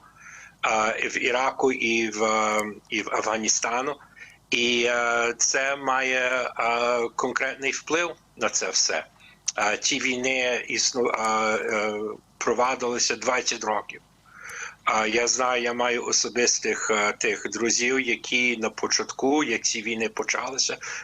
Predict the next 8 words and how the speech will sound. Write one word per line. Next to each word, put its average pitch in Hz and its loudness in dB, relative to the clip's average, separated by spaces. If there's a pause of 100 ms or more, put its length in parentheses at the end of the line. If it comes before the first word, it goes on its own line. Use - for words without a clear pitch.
(120)
вони 110 0
пішли 120 0
воювати, 120 0
і 123 -2
тоді 117 -6
пізніше 117 0
їхні 120 -2
сини, 147 0